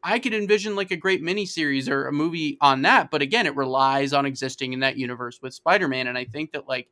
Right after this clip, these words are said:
clearly they don't wanna overexpose Spider-Man by having him be in, like, six movies or casting six different Spider-Man. But,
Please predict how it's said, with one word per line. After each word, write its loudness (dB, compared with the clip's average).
clearly 4
they 4
don't 4
wanna 4
overexpose 4
Spider-Man 0
by 2
having 2
him -4
be 0
in, -2
like, -10
six -6
movies -6
or -8
casting -2
six -10
different -10
Spider-Man. 0
But, 0